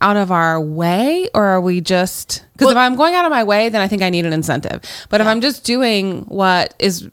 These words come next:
Speaker 1: best for myself, I don't, I don't know that I need an incentive for that.
Speaker 2: It's tough, like, like, for a vaccine or something, an incentive is not gonna do anything for me. Like, I'm gonna do it because it needs to be done for my health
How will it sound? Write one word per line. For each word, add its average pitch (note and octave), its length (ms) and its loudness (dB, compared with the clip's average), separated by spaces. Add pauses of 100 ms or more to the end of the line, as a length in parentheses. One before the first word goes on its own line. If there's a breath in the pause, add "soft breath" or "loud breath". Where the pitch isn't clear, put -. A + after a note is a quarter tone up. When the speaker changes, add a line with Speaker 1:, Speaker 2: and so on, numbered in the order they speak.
(140)
Speaker 1:
best F3 380 -2
for F3 200 0
myself, G#3+ 760 0
I F#3 140 2
don't, G#3+ 240 -2 (1040 soft breath)
I F3+ 80 0
don't G3 140 0
know G3 100 2
that F#3 120 0
I E3+ 80 -2
need E3+ 140 -2
an D#3 120 -4
incentive D#3+ 460 -4
for - 120 -12
that. - 240 -10 (640 loud breath)
Speaker 2:
It's - 240 -4
tough, F4 280 -4
like, A#3 280 0 (460)
like, G3+ 240 0
for G#3+ 160 0
a F#3 40 0
vaccine F#3 380 -2
or F#3+ 60 -2
something, D#3 500 -6
an G#3 80 0
incentive B3+ 540 0
is A#3+ 100 -4
not G3+ 180 0
gonna F#3+ 200 -2
do F3+ 380 -2 (480)
anything F#3+ 440 -2
for D#3+ 260 -6
me. C#3 200 -4
Like, D3 420 -2
I'm A3+ 220 2
gonna A3+ 240 -2
do G3 240 -2
it D4 120 0
because G#3+ 360 -2
it - 220 -6
needs G3 260 -4
to F3 60 -8
be F3+ 80 -4
done F3 140 -2
for D#3+ 120 -6
my D#3 140 -2
health F#3 500 -2